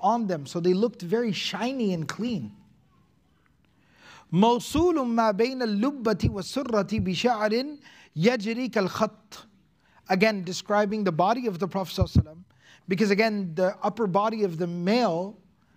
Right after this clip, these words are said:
a man, is not a part of the awra. So it was, from time to time, it was possible that at home,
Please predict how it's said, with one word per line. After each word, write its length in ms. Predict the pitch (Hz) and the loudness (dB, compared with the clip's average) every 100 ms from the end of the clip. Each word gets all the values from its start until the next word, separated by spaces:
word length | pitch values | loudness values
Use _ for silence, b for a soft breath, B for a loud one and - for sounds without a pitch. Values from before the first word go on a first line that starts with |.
| _ | _
a 100 | - | -4
man, 320 | 170 208 220 185 | 2 2 2 0
is 140 | 147 | -2
not 160 | 202 196 | 0 0
a 60 | |
part 220 | 160 185 | 0 0
of 120 | 185 160 | 0 0
the 100 | 165 | 2
awra. 500 | 185 247 220 180 180 _ _ b b b - | 2 2 0 -4 -6 _ _ b b b -6
So 200 | 269 277 | 0 4
it 60 | |
was, 340 | 285 254 - - _ - | 4 0 -6 -16 _ -8
from 220 | 247 247 | -2 2
time 240 | 233 269 | 2 0
to 120 | 220 - | -4 -4
time, 320 | 226 226 247 | -2 -2 -2
it 60 | |
was 160 | 240 214 | -2 0
possible 560 | 220 233 208 214 220 214 | 0 0 0 0 0 2
that 160 | 190 | 0
at 120 | 190 | 0
home, 440 | 160 220 214 180 | 0 0 0 -2